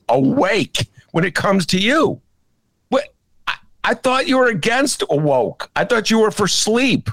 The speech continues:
Get it together. <laughs> Anyway, Paul Vallas, who's running for mayor of the city of Chicago, just, let's just pause and think about this. The city of Chicago, which, as I like to point out, is not very happy with a certain Donald Trump.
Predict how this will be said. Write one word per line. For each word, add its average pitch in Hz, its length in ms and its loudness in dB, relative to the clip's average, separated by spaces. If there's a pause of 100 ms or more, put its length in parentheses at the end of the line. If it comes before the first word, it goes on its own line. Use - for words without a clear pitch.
(560)
Get 285 200 0
it 262 120 -2
together. 240 920 0 (100)
<laughs> - 0 - (1000)
Anyway, 262 400 2 (160)
Paul 330 320 2
Vallas, 196 420 0
who's 170 240 0
running 220 360 0
for 214 160 0
mayor 147 320 4
of 147 80 -2
the 120 60 0
city 147 280 0
of 151 80 0
Chicago, 104 560 -2 (480)
just, - 300 -6
let's 180 160 0
just 180 180 -2
pause 110 300 0
and 76 100 0
think - 120 -4
about 62 240 -6
this. - 260 -10 (580)
The 127 160 0
city 190 680 2 (100)
of 127 260 2
Chicago, 113 460 0
which, 90 300 0
as 82 100 0
I 80 80 0
like 78 200 -2
to - 60 -2
point 113 300 0
out, 71 240 -2 (240)
is 101 240 0
not 117 420 2
very 120 360 0
happy 95 420 -2
with 73 160 0
a 76 60 0
certain 82 340 -2
Donald 69 320 -2
Trump. - 340 -4